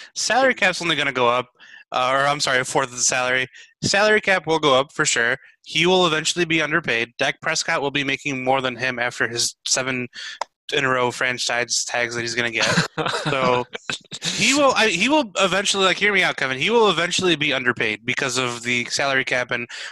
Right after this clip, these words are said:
Speaker 1: how much it's projected to go up in the next couple of years. I mean, Deshaun Watson's next. He, you know, time can only tell how much he's gonna make.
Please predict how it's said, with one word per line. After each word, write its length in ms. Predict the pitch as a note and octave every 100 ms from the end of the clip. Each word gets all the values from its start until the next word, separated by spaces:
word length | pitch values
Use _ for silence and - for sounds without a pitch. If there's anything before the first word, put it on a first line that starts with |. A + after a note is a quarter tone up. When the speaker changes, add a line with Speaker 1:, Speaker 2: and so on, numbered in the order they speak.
| -
Speaker 1:
how 140 | C#3+
much 220 | C#3+ C#3+
it's 140 | C#3 -
projected 500 | D3 B2 C3 - C3
to 100 | B2+
go 180 | C3 B2+
up 120 | B2
in 60 | B2
the 80 | A#2
next 240 | A#2+ -
couple 260 | C3+ - A#2+
of 100 | A#2
years. 340 | A#2 A2+ A2 - - - _
I 80 | C#3
mean, 160 | D3+ D3
Deshaun 360 | C#3+ E3 F#3
Watson's 460 | F3+ D#3+ - D#3+ C#3
next. 420 | A#2+ A#2+ - -
He, 200 | - C3+ - _ -
you 100 | C3+
know, 140 | B2
time 240 | A#2+ C#3 C#3+
can 120 | D3+
only 140 | C#3+
tell 320 | B2+ C#3 B2+ A#2+
how 80 |
much 180 | B2 B2
he's 140 | C3+ B2+
gonna 140 | A2+
make. 280 | A2+ A#2+